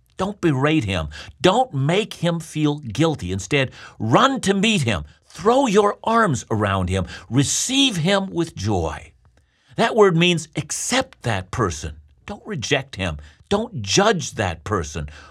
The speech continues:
Welcome is a very powerful word. The point is this.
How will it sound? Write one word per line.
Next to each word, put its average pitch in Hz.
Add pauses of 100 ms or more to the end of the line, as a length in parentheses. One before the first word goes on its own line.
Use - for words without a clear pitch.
(120)
Welcome 202
is 139
a 123
very 101
powerful 95
word. 78 (280)
The -
point 208
is 156
this. -